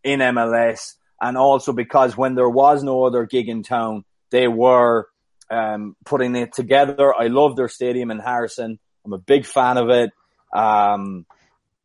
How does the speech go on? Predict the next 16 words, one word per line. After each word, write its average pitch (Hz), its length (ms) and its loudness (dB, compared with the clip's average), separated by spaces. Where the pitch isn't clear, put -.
I'm 120 220 0
not 151 220 4
a 147 60 0
fan 143 280 2
of 123 100 0
any 131 240 -2
team 131 240 -8
that 120 140 -2
relates 117 480 -6
to 110 180 -6
the 104 120 -8
global 117 480 -2
Manchester 117 540 -6
City 110 280 -8
<laughs> - 120 -6
conquest 143 720 0